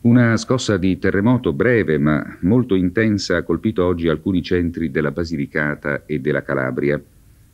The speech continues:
Il movimento tellurico di intensità del sesto, settimo grado della scala Mercalli, con epicentro nel golfo di Policastro, ha provocato danni e panico in molti comuni.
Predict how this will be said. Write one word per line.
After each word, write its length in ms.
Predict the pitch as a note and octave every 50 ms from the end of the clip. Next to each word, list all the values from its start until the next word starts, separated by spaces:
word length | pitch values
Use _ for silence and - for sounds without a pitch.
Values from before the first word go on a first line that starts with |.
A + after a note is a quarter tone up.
| - -
Il 280 | - F2+ G2 F#2 F#2 F2
movimento 520 | E2+ F2 F2+ E2 G2 G2 G2+ F#2+ F#2 F2 D#2
tellurico 580 | - F#2+ F#2+ G#2 G2+ G2 F#2+ F#2+ - - F2+
di 160 | D#2 C#2+ E2+
intensità 680 | F2 F2 E2+ E2 F#2 E2+ D#2+ - F2+ E2 - F#2 E2 D#2
del 320 | C#2+ D#2 D#2 D2+ D#2 D2+ C#2+
sesto, 560 | - - - F#2+ F2 - - - - E2+ D#2+
settimo 480 | - - - - F2 D#2+ - D#2+ D2+ D2+
grado 460 | C#2+ D2+ D2 D#2+ D#2 D2+ C#2+ C2+ D2
della 160 | C2+ C#2+ C#2
scala 240 | C#2+ - - D#2 D2
Mercalli, 640 | C2+ D#2 D2+ - - F2 E2 D#2 D2+ E2 F2 F2+ E2+
con 180 | - D#2 D2
epicentro 680 | D2+ D2+ D#2 D2 - E2 D#2+ D#2 D#2 D2+ - - D#2 D2+
nel 280 | D2 C#2+ C#2+ C#2 C2+
golfo 400 | C2 D#2+ D#2 D2+ C#2+ - - D2+
di 100 | C2+ C2+
Policastro, 800 | C2+ - D2+ D2+ D#2+ - - D#2+ D2 C#2+ - - - G2+ A#2 A#2 - - - - - - - -
ha 100 | - -
provocato 640 | - A2 A2+ A2 G#2+ - G#2+ G2+ G2 G2 - F#2+ F2+
danni 380 | D#2+ F2 F2+ F2+ F#2 F#2 F2
e 60 | F2 F2
panico 680 | - F2 D#2+ D#2+ D#2 D#2+ E2 D#2+ - E2+ E2+ E2 - -
in 180 | D#2+ E2+ D#2+ D#2+
molti 320 | D#2+ D#2+ D#2 D#2 - E2+
comuni. 440 | D2+ - F#2+ G2 F#2+ E2 C#2+ C2+